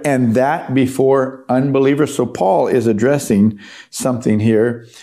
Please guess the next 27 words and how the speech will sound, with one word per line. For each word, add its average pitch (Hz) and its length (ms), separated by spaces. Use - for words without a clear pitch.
that 117 480
actually 131 460
happens 135 680
very 117 320
commonly 135 580
in 98 120
our 98 160
day 98 160
and 95 120
age, 95 280
where 98 180
believers 110 680
are 101 120
suing 120 760
other 113 240
believers, 117 360
taking 107 320
other 107 200
believers 101 380
to - 100
court. 139 420
Well, 139 520
uh, 113 320
we 127 140
live 139 220
in 120 100
a 107 240